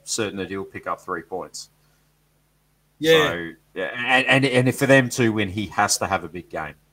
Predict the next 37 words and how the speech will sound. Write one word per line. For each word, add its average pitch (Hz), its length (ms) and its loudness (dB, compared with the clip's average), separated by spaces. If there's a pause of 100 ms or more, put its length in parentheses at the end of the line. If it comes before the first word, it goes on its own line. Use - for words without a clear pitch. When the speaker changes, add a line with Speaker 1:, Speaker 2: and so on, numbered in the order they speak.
(140)
Speaker 1:
He 95 100 -12
has 95 160 -4
Speaker 2:
But 175 240 4
Speaker 1:
to. - 60 -20
So 85 400 -6
Speaker 2:
yeah, 156 300 0
but 151 140 -4
he 185 100 2
won't. 180 260 -2
There's 160 220 -10
no 185 120 -2
points 165 280 -8
for 165 80 -8
Dally 143 300 -4
M 139 100 -10
this 131 160 -14
weekend. 131 440 -12 (180)
It 147 140 -8
stops 170 320 -4
at 156 80 -8
the 143 80 -10
regular 135 300 -6
season. 135 380 -12 (640)
So 180 120 2
Speaker 1:
Oh, 170 60 8
Speaker 2:
it's 135 80 2
Speaker 1:
of 151 60 -4
Speaker 2:
round 185 120 4
Speaker 1:
course. 147 440 -2
Jeez, - 260 2
Speaker 2:
yeah, 120 60 6
Speaker 1:
I'm 101 80 -2
an 98 60 -6
idiot. 311 260 -6 (200)
<laughs> - 60 -8
Speaker 2:
yeah, 202 380 6 (100)
it's - 340 0